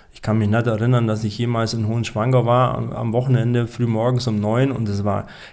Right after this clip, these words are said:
keine Menschenseele da. Also das habe ich sehr genossen und ist ja auch schon wieder ein Weilchen her.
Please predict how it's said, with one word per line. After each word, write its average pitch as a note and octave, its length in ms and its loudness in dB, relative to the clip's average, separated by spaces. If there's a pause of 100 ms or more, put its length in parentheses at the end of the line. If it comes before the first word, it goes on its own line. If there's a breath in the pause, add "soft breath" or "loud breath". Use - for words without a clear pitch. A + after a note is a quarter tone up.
keine B2+ 340 4
Menschenseele A#2 720 0
da. B2 300 4
Also G#2 260 -2 (420 loud breath)
das - 400 4 (160)
habe A#2 300 0
ich - 240 -4 (140)
sehr A#2 260 2
genossen C3 640 0
und A#2+ 320 -8
ist A#2 440 -8
ja G2 120 -2
auch F#2+ 140 -6
schon G#2 180 -2
wieder G#2 140 -6
ein F#2+ 80 -4
Weilchen G2+ 340 -4
her. F#2 260 -4